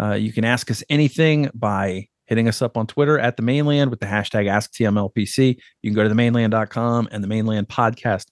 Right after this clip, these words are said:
page and use the form there, or you can email us at the mainland at gmail dot com and, uh, ask us that way. There's many ways you can do it. Also, we love it if you would, uh, make sure you're subscribed to this podcast. Make sure you're downloading us every episode.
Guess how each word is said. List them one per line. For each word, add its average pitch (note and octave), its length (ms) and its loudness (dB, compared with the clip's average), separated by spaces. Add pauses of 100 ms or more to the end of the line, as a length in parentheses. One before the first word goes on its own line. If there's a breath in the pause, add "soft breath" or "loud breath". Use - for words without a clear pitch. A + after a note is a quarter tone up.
page F#3 560 2 (840 soft breath)
and D3 440 2
use C3+ 260 0
the B2+ 80 -4
form E3+ 320 2
there, E3 240 2
or F3+ 100 0
you F3 140 0
can D#3+ 140 0 (100)
email D#3+ 300 2
us C3+ 160 0
at B2 100 -2
the A#2 60 -4
mainland C3 580 2
at A#2 140 0
gmail C3 400 2
dot G#2 180 0
com G2+ 400 -6 (160)
and, A3 480 2
uh, A3+ 300 0 (300 loud breath)
ask A#3+ 200 -2
us B3+ 120 -4
that C#4+ 200 2
way. C3+ 180 2
There's C#3 220 0
many F3+ 160 2
ways F#3 240 2
you F#3 60 -2
can F3+ 80 0
do F#3 160 2
it. - 160 2
Also, G3+ 280 2
we C#3+ 140 2
love G3 340 0
it D3 140 2
if C#3 160 -4
you C#3+ 140 0
would, C3+ 320 0
uh, C#3 220 4 (540)
make D#3+ 220 -2
sure - 160 0
you're E3 160 4
subscribed D3 880 -2
to B2+ 100 -2
this G#2 180 0
podcast. F2 760 -4
Make A#2 140 0
sure - 180 -4
you're G#2+ 100 0
downloading B2 520 2
us A#2+ 160 -2
every B2 260 -2
episode. C#3 600 4